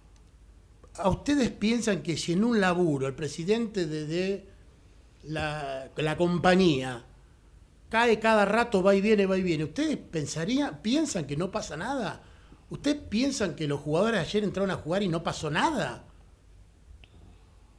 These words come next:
Independiente tiene jugadores mediocres,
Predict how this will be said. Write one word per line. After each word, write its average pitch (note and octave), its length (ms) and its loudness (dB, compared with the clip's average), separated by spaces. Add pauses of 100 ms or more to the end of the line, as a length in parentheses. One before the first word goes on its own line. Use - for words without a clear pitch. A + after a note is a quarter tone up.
(200)
Independiente F3 840 -4
tiene D3+ 180 -10
jugadores C#3+ 340 -10
mediocres, A2+ 600 -10